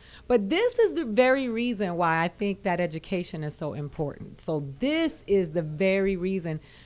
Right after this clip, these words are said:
because we are talking about this stuff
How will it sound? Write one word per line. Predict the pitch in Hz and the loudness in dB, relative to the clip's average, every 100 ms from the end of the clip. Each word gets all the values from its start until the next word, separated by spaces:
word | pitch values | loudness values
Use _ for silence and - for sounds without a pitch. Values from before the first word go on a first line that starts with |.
| - | -6
because | 208 220 180 | -4 -2 -2
we | 190 254 320 | -2 -2 0
are | 262 247 | 0 0
talking | - 240 254 254 | 0 -2 -2 -4
about | 220 190 185 185 | -2 2 2 0
this | 185 - | -4 -6
stuff | 190 170 | -4 -2